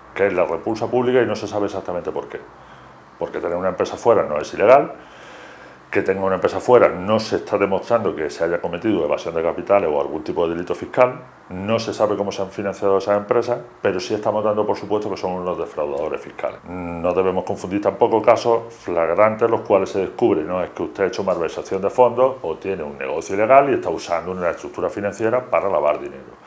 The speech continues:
Es otro caso. En el caso concreto de Panamá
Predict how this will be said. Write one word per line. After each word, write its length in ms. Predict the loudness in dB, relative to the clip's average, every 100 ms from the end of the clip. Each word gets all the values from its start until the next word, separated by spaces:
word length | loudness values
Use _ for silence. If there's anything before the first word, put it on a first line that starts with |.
| -20 -20 -20 -14
Es 160 | -10 2
otro 240 | 2 2
caso. 320 | -2 -4 -4 -10
En 120 | -8
el 80 | -2
caso 240 | -2 0
concreto 340 | 0 0 2 2
de 60 |
Panamá 400 | 4 0 2 0